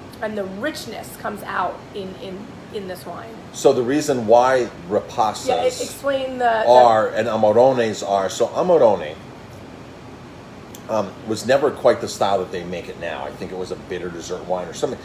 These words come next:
Speaker 2: It was, it wasn't, it was, it wasn't, it was a bitter. It wasn't what it, what we know as Amarones are now.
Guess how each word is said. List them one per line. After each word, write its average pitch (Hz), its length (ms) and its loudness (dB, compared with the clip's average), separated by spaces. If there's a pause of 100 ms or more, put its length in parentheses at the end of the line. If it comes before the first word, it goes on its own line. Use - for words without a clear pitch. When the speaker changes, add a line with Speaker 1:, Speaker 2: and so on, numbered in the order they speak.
(120)
Speaker 2:
It 127 60 -4
was, 160 260 8
it 143 100 2
wasn't, 143 520 2 (260)
it 131 60 -2
was, 123 300 -4 (100)
it 120 320 -2
wasn't, 123 400 2
it - 20 -2
was 113 140 -2
a 113 60 0
bitter. 92 360 -2
It 92 80 -10
wasn't 123 320 2 (400)
what 107 140 4
it, 101 180 -4
what 98 140 -6
we 101 100 -6
know 92 200 -4
as 90 120 -6
Amarones 82 560 -6
are 76 60 -10
now. 73 260 -10